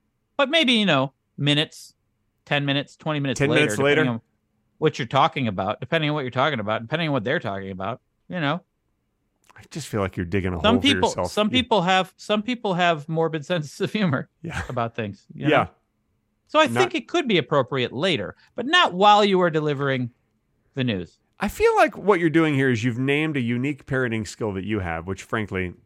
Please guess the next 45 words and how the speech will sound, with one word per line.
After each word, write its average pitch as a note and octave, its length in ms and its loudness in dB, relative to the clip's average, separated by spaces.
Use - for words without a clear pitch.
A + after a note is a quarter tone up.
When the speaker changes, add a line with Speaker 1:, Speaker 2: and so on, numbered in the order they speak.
Speaker 2:
not G#2 180 -6
all F2+ 120 -4
that E2+ 120 -8
unique. E2 320 -12
I F#2+ 60 -12
mean, F2+ 100 -6
a F2+ 40 -6
lot, F2 220 -4
a G#2 40 -12
lot F#2+ 160 0
of, F2 60 -10
a - 40 -6
lot B2+ 120 4
of A2 60 -4
parents F#2 360 -4
make F#2+ 200 -6
their F2+ 100 -8
kids F#2 260 -8
laugh. D#2 240 -10
Uh, A2 260 4
but B2 60 -4
Speaker 1:
Yeah. B2 140 4
Speaker 2:
n-, F2+ 80 -2
and E3+ 180 0
now G3+ 120 4
you're G3 180 2
just B2+ 220 -2
watering C3 440 4
it G2+ 140 -2
down. F#2 300 -2
You're, A2 180 -2
you're D3 180 0
making F#3+ 340 2
it D#3+ 120 -2
so D#3+ 200 0
that C3+ 100 0
it's B2+ 180 -2
not C3+ 400 2
as B2 260 0
useful A2+ 640 -2
as, A2+ 520 -2
as A#2+ 220 2
originally A2+ 920 -2
claimed. F#2 560 -6
Speaker 1:
Um, D#4 420 6